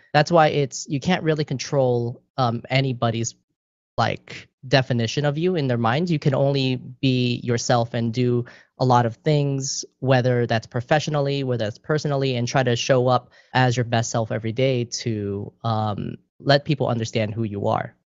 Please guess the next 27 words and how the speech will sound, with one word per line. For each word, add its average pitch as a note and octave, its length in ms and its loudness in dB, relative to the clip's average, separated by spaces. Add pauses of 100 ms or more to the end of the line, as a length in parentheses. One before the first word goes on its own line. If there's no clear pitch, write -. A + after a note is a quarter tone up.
And A2+ 180 0
so G#2 520 0 (640)
I A#2+ 100 4
think A#2 400 -2 (140)
that's A2 440 0
really A#2 220 -2
important. A2 440 -6 (200)
And B2+ 380 0 (840)
that D#3 240 4
leads D3 260 0
me C#3 200 0
into C3+ 600 -2
talking B2+ 420 0
about A2+ 300 -2
storytelling. A#2+ 880 -2 (120)
I B2 60 -2
think B2 220 -4
that's A#2+ 180 2
a A#2 160 2
super - 300 -4
important A#2+ 340 -2
aspect G#2+ 400 0
of E3+ 80 -6
personal F3 320 2
branding. G#3 400 0 (240)
Um, B2 560 2 (140)
it's, C3+ 340 -2